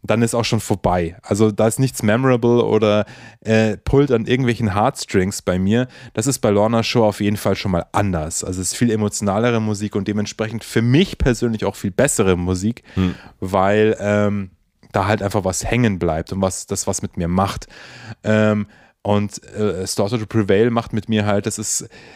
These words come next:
Speaker 1: geiler, brutaler Hintergrundsound. Das ist das halt, ja. Und das war's.
Speaker 2: Ja.
Speaker 1: Und ich mag halt den Sänger irgendwie, der ist mir irgendwie sympathisch, ja.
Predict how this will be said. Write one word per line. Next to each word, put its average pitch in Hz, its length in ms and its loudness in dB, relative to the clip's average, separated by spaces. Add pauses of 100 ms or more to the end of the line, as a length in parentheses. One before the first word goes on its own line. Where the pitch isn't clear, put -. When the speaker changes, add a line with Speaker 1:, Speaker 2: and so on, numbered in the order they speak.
(240)
Speaker 1:
geiler, 113 460 2
brutaler 104 580 0
Hintergrundsound. 90 1120 -2 (580)
Das 95 140 0
ist 98 220 -2
das 90 180 -2
halt, 85 400 -8
ja. 87 160 -2
Und 98 220 -10
das 90 160 -4
war's. 85 220 2
Speaker 2:
Ja. - 40 -2
Speaker 1:
Und 123 100 2
ich - 140 0
mag 139 200 2
halt 123 120 2
den 117 100 2
Sänger 113 280 2
irgendwie, 95 200 2
der 98 120 2
ist - 80 -4
mir 113 80 4
irgendwie 104 180 2
sympathisch, 92 680 -4
ja. 92 180 -4